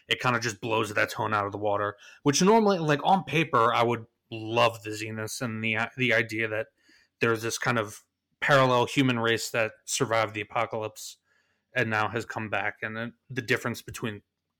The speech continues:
culturally, all the, all the different things. Ultimately, though,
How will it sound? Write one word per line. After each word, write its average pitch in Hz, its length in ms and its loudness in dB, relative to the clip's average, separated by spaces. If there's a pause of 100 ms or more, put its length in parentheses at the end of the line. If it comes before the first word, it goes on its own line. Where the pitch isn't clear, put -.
culturally, 113 680 -2
all 165 260 0
the, 139 140 0
all 147 140 -4
the 117 140 -10
different 107 280 -8
things. 101 220 -14 (1600)
Ultimately, 190 540 0
though, 175 520 0